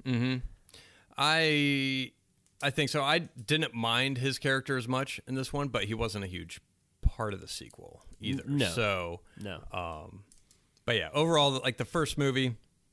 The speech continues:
Speaker 1: I think my main issue is just the main character, and I think that's what, uh, probably a lot of other people's issue was, is that they couldn't connect with that kind of a person.
Speaker 2: Mm-hmm.
Speaker 1: Um, and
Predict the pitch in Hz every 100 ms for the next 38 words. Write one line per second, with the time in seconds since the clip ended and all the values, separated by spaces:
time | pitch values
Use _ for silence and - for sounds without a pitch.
0 | _ _ _ _ _ _ _ _ 110 123
1 | 127 110 107 107 101 - 98 85 98 104
2 | 92 90 92 92 87 85 90 101 127 117
3 | 113 - 107 92 87 95 - 110 101 92
4 | 95 95 90 90 - 95 90 - 95 -
5 | 87 87 90 95 92 87 90 - 87 -
6 | 92 - 92 92 92 - 92 - 87 -
7 | 90 80 - - _ _ _ _ _ _
8 | _ - - 208 - 165 170 - _ _
9 | 120 110 107 107 - 101 95 92 90 85
10 | 82 95 - _ _ _ _ _ - -
11 | _ 101 101 98 95 95 90 90